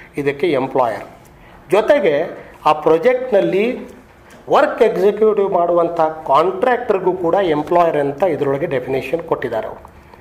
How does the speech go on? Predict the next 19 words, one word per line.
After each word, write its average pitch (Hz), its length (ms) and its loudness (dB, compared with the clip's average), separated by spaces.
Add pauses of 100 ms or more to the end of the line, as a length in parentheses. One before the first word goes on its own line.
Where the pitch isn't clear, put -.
(340)
ಅಂದರೆ 156 200 0
contractor 165 920 2
also 156 600 -2
is 151 220 0
employer. 139 440 0 (1200)
ಆ 143 120 2
ಪ್ರಾಜೆಕ್ಟಿನ 247 640 2
ಮಾಲೀಕರು, 180 540 2 (400)
ಬಿಲ್ಡರ್ 226 360 4
ಅಂತ 208 220 2
ಏನು 185 160 2
ಕರಿತೇವೆ, 151 540 0 (260)
ಅವರು 185 260 2
ಕೂಡ 175 260 0 (580)
ಈ 151 80 -2
ಕಾಯ್ದೆ 156 380 0
ಪ್ರಕಾರ 151 360 -2
ಎಂಪ್ಲಾಯರ್ 139 920 -2
ಆಗ್ತಾರೆ. 120 680 -4